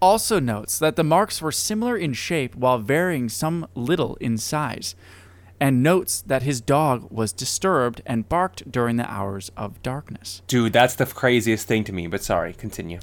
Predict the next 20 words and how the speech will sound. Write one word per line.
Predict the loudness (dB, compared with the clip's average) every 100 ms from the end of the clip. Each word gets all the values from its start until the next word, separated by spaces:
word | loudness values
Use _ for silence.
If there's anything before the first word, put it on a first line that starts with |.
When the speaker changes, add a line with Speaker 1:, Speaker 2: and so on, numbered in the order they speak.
| -2
Speaker 1:
That | 0 2
the |
dog | 2 4 2
barked? | 2 2 0 -8 -16 -20 -20 -4
Speaker 2:
Yeah, | 2 4 6 6
it's | 4
like, | 6 6
what | 6 6 6
the | 8 8
hell? | 8 8 8 8
Like, | 6 4 0 -8
Speaker 1:
It's | -2
like | -2
signs. | 0 0 2 2 0 -4 -4 2
Speaker 2:
that | 4
was | 6
Speaker 1:
Yeah, | 6
Speaker 2:
something. | 6 6 4
Speaker 1:
man. |
Speaker 2:
Dude, | 4 2 2